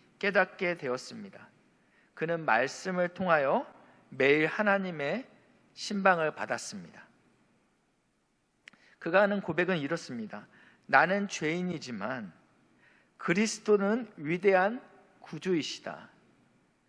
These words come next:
그의 고백이 찬송가 삼백오 장 "나 같은 죄인 살리신입니다." 오늘 우리는 이 말씀을 듣고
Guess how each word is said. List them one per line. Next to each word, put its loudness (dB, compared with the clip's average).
그의 -2
고백이 -2
찬송가 -2
삼백오 -2
장 -6
"나 2
같은 -2
죄인 -4
살리신입니다." -8
오늘 4
우리는 6
이 4
말씀을 2
듣고 -4